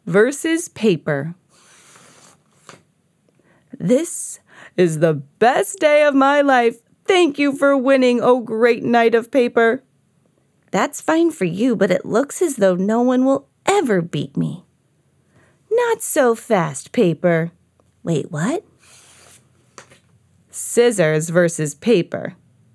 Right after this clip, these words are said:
"You beat me." And the three great warriors hugged each other and danced for joy, and they became fast friends. Finally, they had each met their matches.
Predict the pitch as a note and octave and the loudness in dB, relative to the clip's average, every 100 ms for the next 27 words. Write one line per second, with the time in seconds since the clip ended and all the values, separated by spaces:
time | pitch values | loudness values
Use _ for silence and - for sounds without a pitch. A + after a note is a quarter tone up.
0 | _ _ D4+ F#4 G#4 - A#4+ D5 - F4+ | _ _ 0 2 0 0 0 0 0 2
1 | F4+ D4 G3+ D3 - _ _ - _ _ | 4 4 2 -2 -10 _ _ -20 _ _
2 | _ _ _ _ _ _ _ _ _ _ | _ _ _ _ _ _ _ _ _ _
3 | _ _ _ - - - A3+ A3+ A3 G#3+ | _ _ _ -20 -20 -4 0 2 0 -4
4 | - G3+ B3+ C#4 A#3 F3+ F3 F#3 B3 A3+ | -6 -2 0 0 -2 -4 2 2 2 -4
5 | D#3+ D#3 E3+ D#3+ D#3+ - - D4 A#3 G3+ | -2 -2 0 -2 -4 -10 0 0 0 -2
6 | E3+ G#3 D#3 D#3+ D#3+ E3+ E3 F#3+ A3 B3+ | -4 -2 -2 0 0 -2 0 0 2 -2
7 | - - C#4 F#3+ D#3+ E3+ E3+ - _ A#3+ | -4 -2 0 0 0 -2 -4 -10 _ 2
8 | A#3+ A#3 A#3 - A#3 A3+ - G3 B3+ - | 2 2 -2 -2 -2 -2 -2 -2 -2 -4
9 | F#3 E3 F#3 F#3 - _ _ _ - - | -2 0 -2 -4 -14 _ _ _ -10 -2
10 | A3+ F#3+ D3+ D2+ G3+ - - - - F#3 | 0 0 -2 -6 -10 -14 -20 -8 0 2
11 | F3+ A#3 D4 - G#3 G3+ G3 G3+ G3 E3 | 2 -4 -4 -2 -2 0 0 0 0 -2
12 | - F3 - | -4 -6 -6